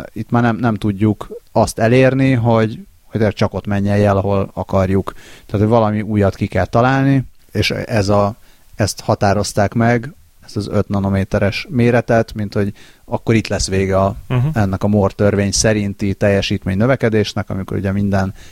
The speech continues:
Speaker 1: évben.
Speaker 2: Tizennyolc havonta.
Speaker 1: Jó, mindegy, tehát minden, minden valamennyi időnként
Speaker 2: Nem, igen, nem,
Speaker 1: megduplázódik
Speaker 2: bocsánat,
Speaker 1: a
Speaker 2: neked van igazad,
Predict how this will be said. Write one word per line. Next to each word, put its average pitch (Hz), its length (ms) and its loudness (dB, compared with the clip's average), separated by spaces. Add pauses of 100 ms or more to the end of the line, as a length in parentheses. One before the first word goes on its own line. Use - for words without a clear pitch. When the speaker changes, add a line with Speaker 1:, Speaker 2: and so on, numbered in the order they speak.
Speaker 1:
évben. 98 580 -2 (220)
Speaker 2:
Tizennyolc 104 1200 -6
havonta. 101 640 -6 (300)
Speaker 1:
Jó, 107 220 -4
mindegy, 107 320 -2
tehát - 180 -2
minden, 120 480 0 (260)
minden 131 280 2
valamennyi 123 760 2
időnként 123 420 2
Speaker 2:
Nem, 117 100 4
igen, 143 200 4
nem, - 160 4
Speaker 1:
megduplázódik 110 640 4
Speaker 2:
bocsánat, 131 180 0
Speaker 1:
a - 20 4
Speaker 2:
neked 117 120 2
van 120 120 0
igazad, 123 280 2